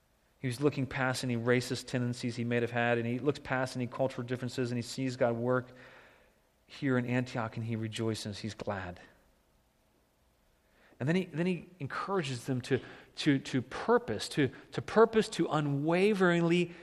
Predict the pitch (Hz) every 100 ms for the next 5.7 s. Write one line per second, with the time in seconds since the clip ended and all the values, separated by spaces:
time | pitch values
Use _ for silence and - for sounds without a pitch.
0 | - - - 139 143 139 151 165 170 170
1 | 160 - - 160 170 - - 139 131 139
2 | 123 131 131 110 87 78 - - - -
3 | - _ _ _ _ _ _ _ - 160
4 | 170 160 143 139 139 139 135 120 135 120
5 | 131 127 120 123 131 120 151